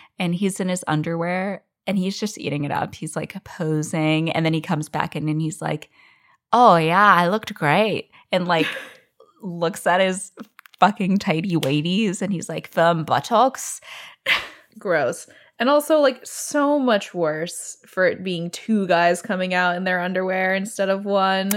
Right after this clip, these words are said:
Speaker 1: Oh, yeah.
Speaker 2: Like, I am shocked
Speaker 1: I didn't
Speaker 2: that
Speaker 1: even think
Speaker 2: the
Speaker 1: about that.
Speaker 2: newspaper articles weren't like, "Anna Scott's wild threesome with, like, two British unknown men." Like,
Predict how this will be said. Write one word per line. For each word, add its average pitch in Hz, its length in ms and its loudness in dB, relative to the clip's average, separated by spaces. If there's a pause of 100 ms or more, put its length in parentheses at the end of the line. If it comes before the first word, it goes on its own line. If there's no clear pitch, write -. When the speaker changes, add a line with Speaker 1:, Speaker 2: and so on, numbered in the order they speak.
Speaker 1:
Oh, 160 260 6
yeah. 131 540 0 (380)
Speaker 2:
Like, 220 160 2
I 202 100 4
am 208 260 4
shocked 170 400 0
Speaker 1:
I 190 60 -2
didn't 170 100 -2
Speaker 2:
that 175 60 0
Speaker 1:
even 160 80 -6
think - 20 -8 (180)
Speaker 2:
the 156 60 2
Speaker 1:
about - 100 -2
that. - 60 2
Speaker 2:
newspaper 185 420 2
articles 180 500 2
weren't 190 200 0
like, 160 280 0 (360)
"Anna 339 280 4
Scott's 262 520 0
wild 196 720 2
threesome 240 840 0
with, 175 340 4
like, 160 380 0 (240)
two 370 520 2
British 294 680 0 (120)
unknown 269 640 2
men." 151 400 0
Like, 170 360 0